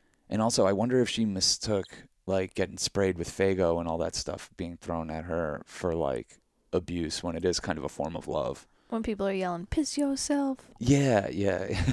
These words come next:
Speaker 1: <laughs> But that was one I knew. I wa-, it, when, when I thought of the title, which is Low Hanging Fruit, but when I, when I thought of it, I was like,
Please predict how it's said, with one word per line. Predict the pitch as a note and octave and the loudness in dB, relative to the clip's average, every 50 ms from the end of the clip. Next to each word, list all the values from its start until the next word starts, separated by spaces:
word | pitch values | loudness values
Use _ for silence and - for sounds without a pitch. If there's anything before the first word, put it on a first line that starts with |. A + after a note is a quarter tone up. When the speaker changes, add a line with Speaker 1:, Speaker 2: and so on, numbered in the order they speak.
| A2+ B2+ - C#3+ - - D3 - - - - _ - - - _ _ _ _ _ _ _ _ _ _ _ _ | 2 4 2 2 4 4 2 2 2 -10 -10 _ -20 -20 -20 _ _ _ _ _ _ _ _ _ _ _ _
Speaker 1:
<laughs> | C3 C3+ D#3 D3+ D3 C#3+ - - - - - - - - - - - - - - | -6 -6 -4 -4 -6 -8 -10 -12 -14 -16 -16 -18 -18 -20 -20 -20 -20 -20 6 8
But | G#2+ G#2 - | 8 10 10
that | A2 G2+ G2 E2 | 8 8 8 6
was | G2+ F#2 F#2 | 2 0 2
one | G2 G2 F#2+ F#2+ F#2+ F#2 F2 F2+ - - | 4 4 6 6 4 2 0 -4 -4 0
I | G#2 F#2 | 0 0
knew. | F2 F2+ F#2 F2+ F2+ F2 E2 D#2+ F2 | 2 4 6 6 6 4 2 0 -2
I | - - F#2+ | 2 4 6
wa-, | F#2 F2+ F2+ - - _ | 6 6 6 4 2 _
it, | - A2 G2+ - | 2 2 2 6
when, | F2+ G2+ G2+ G2 F#2+ F#2+ F#2+ - - - | 4 4 4 4 0 -4 -4 -6 -10 -10
when | - D#2 G2 G2+ G2 F#2+ F2+ - - _ | -4 -2 0 0 0 -2 -4 -6 -8 _
I | - F2+ F#2 F2+ | -4 -2 -2 -2
thought | - - - F#2+ G2 G2 | -4 0 0 2 2 2
of | F2 D#2+ | -2 -4
the | D2 | -6
title, | - - - G2 F#2+ E2+ D2 - - - _ _ _ _ _ _ _ _ _ _ _ _ _ _ _ _ _ _ _ | -6 -2 0 0 0 0 -2 -6 -8 -10 _ _ _ _ _ _ _ _ _ _ _ _ _ _ _ _ _ _ _
which | F#2+ G2 F#2 - | -2 -2 -2 -2
is | F2 - F2+ | -2 2 4
Low | F#2 F2 | 4 4
Hanging | D#2+ F2 F2 E2+ E2 D#2+ D#2 | 4 0 -4 -4 -6 -12 -14
Fruit, | - - - - E2+ - _ _ _ _ _ _ _ _ - - | -12 -10 -8 -8 -8 -10 _ _ _ _ _ _ _ _ -10 -2
but | G2 F2+ - - | -2 -2 -2 -2
when | F#2+ F#2 F#2 | -4 -4 -4
I, | F2 - | -2 0
when | G2+ G2+ | 0 0
I | F#2+ G2 | 0 -2
thought | F#2 - - G#2 G#2 G2 | 0 4 4 6 6 4
of | F#2 E2 D#2 | 2 0 -2
it, | E2 C2+ - _ - | -6 -6 -6 _ -2
I | - D#2+ B1+ | -2 -2 0
was | - A#1+ D2 - | -2 -4 -6 -6
like, | - - G1+ G1+ G#1 - - - | -6 -4 -4 -4 -6 -8 -12 -20